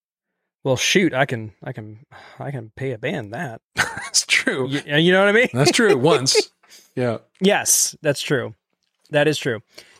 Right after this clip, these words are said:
Speaker 1: You could, you could hire 'em once and then fire 'em all.
Speaker 2: Mm.
Speaker 1: Record them into the looper and be like, "Ha ha!
Speaker 2: I got you now,
Speaker 1: I,
Speaker 2: literally.
Speaker 1: I captured you."
Speaker 2: I got you now.
Speaker 1: Very fun.
Speaker 2: <laughs>
Speaker 1: Well, yeah, I, but it is, it,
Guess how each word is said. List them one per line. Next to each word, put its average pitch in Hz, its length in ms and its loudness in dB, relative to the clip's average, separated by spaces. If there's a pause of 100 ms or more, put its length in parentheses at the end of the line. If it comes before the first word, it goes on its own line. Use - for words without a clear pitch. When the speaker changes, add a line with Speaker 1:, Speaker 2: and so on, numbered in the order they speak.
Speaker 1:
You 151 120 0
could, 147 180 2
you 147 120 2
could 139 100 4
hire 226 260 2
'em 208 120 2
once 185 300 2
and 160 100 0
then 139 120 0
fire 180 460 0
'em 156 80 2
all. 123 280 2
Speaker 2:
Mm. 123 480 -2 (440)
Speaker 1:
Record 160 480 0
them 170 100 2
into 160 180 0
the 160 60 4
looper 143 540 0
and 110 120 -12
be 117 120 -8
like, 110 180 -10
"Ha - 180 -2
ha! 139 600 0 (100)
Speaker 2:
I 139 140 0
got 131 240 -2
you 120 80 0
now, 123 220 2
Speaker 1:
I, 131 60 -4
Speaker 2:
literally. 120 320 2 (100)
Speaker 1:
I 90 120 -18
captured 185 520 2
you." 135 120 2
Speaker 2:
I 113 220 4
got 117 360 -2
you 107 140 0
now. 107 600 -6 (1000)
Speaker 1:
Very 139 320 0
fun. 120 440 -8
Speaker 2:
<laughs> - 60 -8 (560)
Speaker 1:
Well, 190 80 6
yeah, 202 140 4
I, 190 240 2
but 185 200 0
it 320 100 4
is, 262 180 2
it, 214 180 0